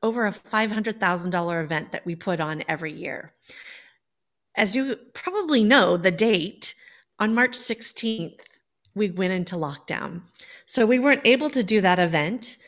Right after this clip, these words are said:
and we weren't able to do any events. So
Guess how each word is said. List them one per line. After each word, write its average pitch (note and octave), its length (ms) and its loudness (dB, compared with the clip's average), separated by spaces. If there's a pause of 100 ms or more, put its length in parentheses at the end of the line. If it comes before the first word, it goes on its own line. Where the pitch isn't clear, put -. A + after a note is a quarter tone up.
(280)
and G#3+ 460 2
we A3+ 720 -2
weren't B3 300 -2
able B3+ 240 0
to A#3+ 100 -2
do A#3 300 -2
any F4 220 -2
events. - 800 -6
So G#3 380 0